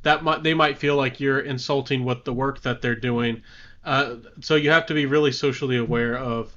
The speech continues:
you know, where people are at and how people are, what they think, and, and at least, uh, and, and approach people with kindness for sure.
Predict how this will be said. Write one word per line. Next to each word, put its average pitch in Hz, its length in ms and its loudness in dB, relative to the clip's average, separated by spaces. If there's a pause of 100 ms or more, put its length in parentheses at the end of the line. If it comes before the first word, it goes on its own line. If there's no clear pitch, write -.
you 156 100 -6
know, 131 100 2
where 139 200 2
people 135 340 -4
are 131 100 4
at 131 300 0
and 123 180 -4
how 123 140 0
people 123 340 -6
are, 131 220 0
what 120 180 -4
they 107 120 -8
think, 131 340 -2 (460)
and, 156 180 0
and 160 80 0
at 160 140 0
least, - 400 0
uh, 139 300 -6
and, 147 140 -6
and 147 340 -4
approach 139 340 0
people 131 200 -4
with 113 140 -2
kindness 117 420 -4
for 113 160 -10
sure. 110 300 -10